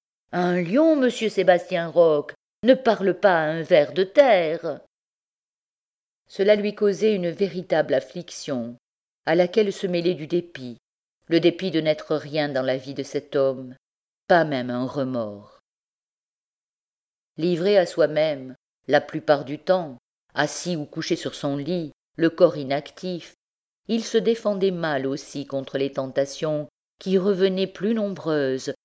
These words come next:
plus précises chaque jour, contre la folie déchaînée des images impures qui l'assaillaient, enflammant son cerveau, fouettant sa chair,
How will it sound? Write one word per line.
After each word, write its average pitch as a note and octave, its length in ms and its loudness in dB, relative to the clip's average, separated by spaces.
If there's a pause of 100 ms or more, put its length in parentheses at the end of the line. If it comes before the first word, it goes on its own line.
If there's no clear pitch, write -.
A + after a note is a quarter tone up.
(140)
plus C#4 260 0
précises A3 720 -4
chaque D3 320 0
jour, D3 500 -4 (540)
contre E3+ 320 0
la D#3 140 4
folie E3 520 -2
déchaînée D#3+ 640 -2
des C3+ 240 -6
images D3 400 -4
impures C#3 540 -6
qui C#3 100 -10
l'assaillaient, B2+ 800 -2 (500)
enflammant F3 800 0
son D3+ 220 -6
cerveau, C3 720 -2 (540)
fouettant F#3 480 4
sa D3+ 200 0
chair, C3 560 -2